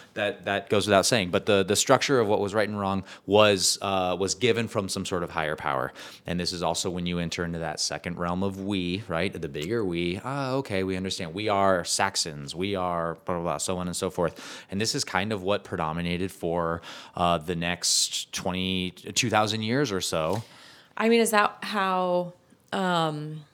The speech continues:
Speaker 2: like, blue can be, still be very separate,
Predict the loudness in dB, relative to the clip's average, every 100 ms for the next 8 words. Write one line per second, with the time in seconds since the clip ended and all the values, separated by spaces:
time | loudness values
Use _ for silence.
0 | _ -20 _ _ _ _ _ -12 -12 -12
1 | -2 0 0 -8 _ _ -6 2 2 2
2 | -2 -2 -4 -2 -2 -2 -2 -2 -2 -2
3 | -2 -2 -2 0 0